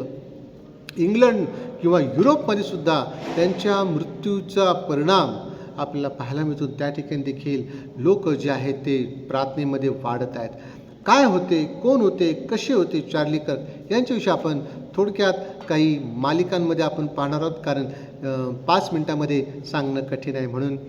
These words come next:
अ, जर तुम्ही सबस्क्राईब केलं नसेल तर जरूर सबस्क्राईब करा, अशासाठी की पुढचा जो व्हिडिओ आहे तो देखील तुम्हाला त्यांच्या जीवनाबद्दलचा पाहायला मिळेल.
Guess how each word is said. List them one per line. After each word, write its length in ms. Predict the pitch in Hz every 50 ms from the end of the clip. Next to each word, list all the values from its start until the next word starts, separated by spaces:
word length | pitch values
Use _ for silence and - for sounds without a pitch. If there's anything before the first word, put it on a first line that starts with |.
| - - - - - - 131
अ, 40 |
जर 140 | 131 120 143
तुम्ही 240 | 139 143 143 139 139
सबस्क्राईब 380 | - 147 143 - - 185 180 180
केलं 180 | - 180 175
नसेल 200 | 170 175 180 170
तर 60 | 175
जरूर 240 | 147 135 156 170 196
सबस्क्राईब 400 | 185 - 175 - - - 190 185
करा, 180 | - - 185 175
अशासाठी 340 | 156 180 175 165 156 160 151
की 180 | 156 156 151 151 - - - - - - - -
पुढचा 280 | 180 185 185 185 247 208
जो 120 | 180 170
व्हिडिओ 340 | 151 127 120 131 135 156 160
आहे 280 | 156 147 151 147 -
तो 80 | 156 143
देखील 340 | 139 135 135 143 139 131 -
तुम्हाला 400 | 139 135 139 135 135 131 131 131 135 135 135 - 135 - - - -
त्यांच्या 300 | 143 139 131 - 143 135
जीवनाबद्दलचा 800 | 127 131 135 135 139 131 131 127 127 131 127 127 127 143 131 123
पाहायला 540 | - 127 - 127 113 117 120 120 127 123 120 110 107 117
मिळेल. 600 | 120 139 160 180 185 185 - - - - -